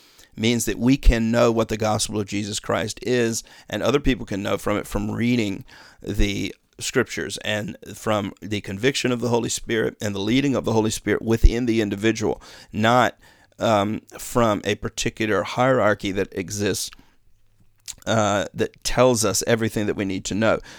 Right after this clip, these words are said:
So those were considered scriptures even in the time of the apostles. Peter, being still alive,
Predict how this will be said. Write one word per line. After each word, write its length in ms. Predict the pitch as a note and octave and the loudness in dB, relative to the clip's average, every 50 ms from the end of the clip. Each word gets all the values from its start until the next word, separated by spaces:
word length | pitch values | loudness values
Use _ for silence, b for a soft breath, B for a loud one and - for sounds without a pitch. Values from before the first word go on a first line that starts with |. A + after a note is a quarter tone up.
| B B | B B
So 160 | B - C3+ | B 4 6
those 320 | C3+ B2+ D3 D#3+ D#3 C#3 C#3+ | 8 8 8 8 8 6 6
were 140 | C#3 C3 | 4 4
considered 760 | - - A2+ G#2 - - - D#3 C#3+ A#2+ G#2+ F#2+ G2+ A2+ - - b b b b b b | 4 2 -2 0 0 2 6 6 6 8 8 6 4 2 -2 -10 b b b b b b
scriptures 680 | b - - - D3+ C#3 - - A2+ G2+ G2 G#2 G#2 - - - | b -4 0 2 2 2 2 0 2 2 2 2 0 -4 -2 2
even 340 | B2+ C3+ C#3 C3+ C3+ B2+ | 4 4 4 4 4 2
in 100 | B2 A#2 | 2 0
the 80 | A#2 A2 | 0 -2
time 280 | - - A2 A2 G#2+ G#2 | -2 -2 -2 -2 -2 -2
of 60 | G#2+ | -2
the 80 | A2+ | -2
apostles. 520 | F#2+ - - - B2 A#2+ A2 - - G#2+ - | -2 -2 2 4 4 4 4 4 0 -4 -6
Peter, 360 | - - - B2 A#2+ A#2 A2+ | -6 -4 -2 0 0 0 0
being 200 | A2 A2+ G#2+ G#2+ | 0 -2 -2 -2
still 360 | - - - C3 B2+ B2 A#2+ | -4 -4 0 2 2 4 4
alive, 600 | A2+ A2+ G#2 A#2 A#2+ B2 A2+ F#2+ G2 G#2+ G#2+ - | 2 2 4 4 4 4 4 2 0 0 -2 -6